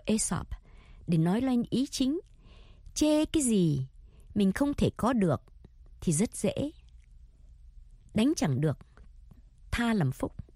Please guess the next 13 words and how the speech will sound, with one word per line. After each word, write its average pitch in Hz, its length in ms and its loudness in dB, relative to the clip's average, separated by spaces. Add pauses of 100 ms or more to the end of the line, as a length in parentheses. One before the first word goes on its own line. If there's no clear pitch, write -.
(1200)
À, 202 240 0 (380)
làm 233 160 0
sao 254 220 2
Helen 196 400 2 (340)
có 302 100 -4
được 254 160 0
số 294 140 -2
tiền 180 340 0
để 98 80 -2
trả 101 280 0
cái - 160 -4
ví? 247 240 0 (1300)
Well, 226 400 0